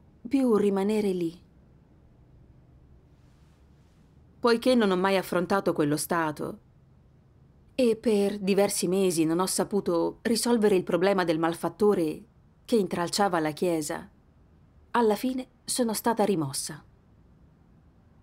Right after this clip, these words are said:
Da allora mi sono occupata della redazione testi. Tuttavia mi sentivo ancora in pericolo.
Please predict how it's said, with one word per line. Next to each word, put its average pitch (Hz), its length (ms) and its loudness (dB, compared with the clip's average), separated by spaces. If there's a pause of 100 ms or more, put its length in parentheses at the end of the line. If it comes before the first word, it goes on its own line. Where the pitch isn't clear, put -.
Da 254 240 2
allora 180 480 2
mi 220 140 2
sono 233 220 0
occupata 240 420 -2
della 185 240 2
redazione 175 500 0
testi. 143 500 -6 (480)
Tuttavia 277 540 0
mi 233 80 2
sentivo 233 440 0
ancora 262 340 0
in 220 160 -2
pericolo. 151 680 -4